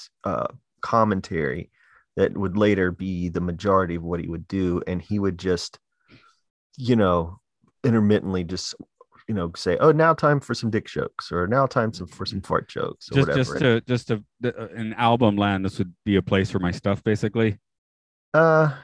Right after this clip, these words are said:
Speaker 1: I mean,
Speaker 2: That, that's Carnegie, is it?
Speaker 1: No, A Place for My Stuff is a separate album.
Speaker 2: Right, but j-, time period, I mean.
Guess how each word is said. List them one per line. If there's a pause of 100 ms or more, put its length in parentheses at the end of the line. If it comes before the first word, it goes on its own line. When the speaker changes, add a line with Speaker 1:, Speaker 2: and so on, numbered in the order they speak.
(360)
Speaker 1:
I
mean, (280)
Speaker 2:
That,
that's
Carnegie,
is
it? (420)
Speaker 1:
No,
A
Place
for
My
Stuff
is
a
separate
album. (680)
Speaker 2:
Right,
but (300)
j-,
time
period,
I
mean.